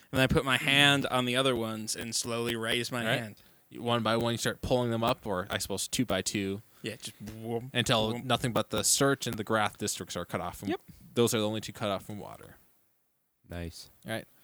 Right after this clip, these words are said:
Speaker 2: Uh, you, uh, can actually, uh, since you have a gu-, you have the person who was paying the, uh, all the mercenaries down there that are fighting some of the, uh, some of the, uh,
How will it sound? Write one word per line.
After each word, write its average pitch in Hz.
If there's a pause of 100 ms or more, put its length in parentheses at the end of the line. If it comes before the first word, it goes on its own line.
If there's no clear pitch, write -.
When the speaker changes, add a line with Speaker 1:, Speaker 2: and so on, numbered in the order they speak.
(540)
Speaker 2:
Uh, 95 (1120)
you, 110
uh, 104 (680)
can 113
actually, 101
uh, 90 (100)
since -
you 120
have 117
a 107
gu-, 120 (100)
you 123
have 113
the 98 (460)
person 123
who 107
was 101
paying 107
the, 95
uh, 90 (160)
all 107
the 101
mercenaries 101
down 98
there 98 (320)
that 104
are 98 (140)
fighting 104
some 104
of 98
the, 95
uh, 90 (920)
some -
of 98
the, 90
uh, 82